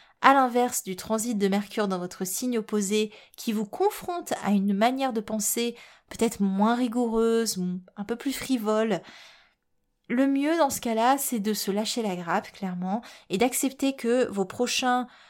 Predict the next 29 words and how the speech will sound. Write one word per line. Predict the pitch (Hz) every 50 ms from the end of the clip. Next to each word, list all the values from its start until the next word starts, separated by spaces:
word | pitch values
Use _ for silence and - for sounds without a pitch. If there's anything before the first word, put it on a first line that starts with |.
| _ _ _
vos | 196
prochaines | 185 - 233 233 247 254 247 247
actions, | 240 233 - - - 220 220 220 226 226
vos | 208 190
prochaines | 185 - 220 226 208 - - 233 226 226
mises | 220 233 220 220
en | 214
mouvement | 208 208 202 190 190 208 208 226 247 247 - - - _ _ _ _ _ _
seront | - - - 233 226 220 220 214
plus | - - - 269 285 311 311 311
portées | - 269 247 - - 262
sur | 247 - - 226
l'expérience | 208 202 - - - 196 196 196 202 208 240 262 - - - - - _ _ _ _ _ _
que | - 262 262 254 262 247
la | - 202 190
théorie | 185 - - 226 214 196 180 190 180 -
pure, | - - - 190 190 208 202 -
que | - 208
les | 190 190
choses | 180 - 220 202
un | 196 180
peu | 185 190
plus, | 180 - - - - 202 208 202 185
euh, | 185 180 170 - - - - - - - - -
euh, | - 190 185
sûres, | 175 - - - - - - 208 208 208 208 208 202 196 180
un | 185
peu | 180 202
plus | 185 185 - 196 202 202 202 202